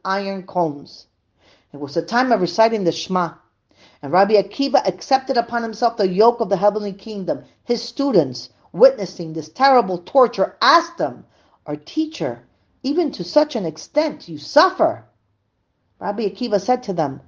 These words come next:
"All my days I was troubled by this verse, 'With all your soul,'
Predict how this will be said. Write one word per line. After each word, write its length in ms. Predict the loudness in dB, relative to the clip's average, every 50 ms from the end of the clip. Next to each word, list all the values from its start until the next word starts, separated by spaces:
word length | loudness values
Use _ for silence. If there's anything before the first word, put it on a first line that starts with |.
| _ _
"All 340 | 2 4 4 4 4 2 2
my 260 | 2 2 2 2 2
days 600 | 2 2 2 2 2 0 -2 -4 -8 -12 -16 -20 _ _ _ _ _ _ _
I 120 | -10 -6 -4
was 180 | -4 -4 -4
troubled 440 | -6 -2 0 0 2 2 0 -2 0
by 180 | 2 2 2 4
this 260 | 2 0 -2 -2 -4
verse, 680 | -6 -4 -2 -2 -4 -6 -12 -16 -16 -16 -18 -18 -20 -20 _ _ _ _ _ _ _ _ _ _ _ _ _ _ _ _ _ _ _ _ _ _ _
'With 180 | -12 -12 -12 -2 _
all 560 | 6 8 10 10 8 8 6 4 0 -2 -4
your 200 | -6 -6 -6 -6
soul,' 720 | -8 -12 -16 -16 -14 -12 -12 -12 -12 -12 -12 -14 -14 -16